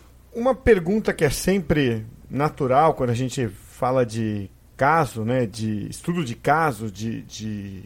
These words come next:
marketing de influência, é como é que você escolhe o influenciador nessa hora? Porque, claro que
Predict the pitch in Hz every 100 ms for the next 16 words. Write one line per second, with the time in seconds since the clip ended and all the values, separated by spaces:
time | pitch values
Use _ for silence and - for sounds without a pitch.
0 | - 120 120 120 123 - 113 113 - 110
1 | 156 151 - 101 - - - 139 156 127
2 | - - - - - 269 - - - -
3 | 175 147 123 120 113 123 117 127 117 117
4 | 120 - 117 110 107 98 92 - - -
5 | - - - - 156 151 - 170 170 156
6 | - - - 254 220 247 247 185 156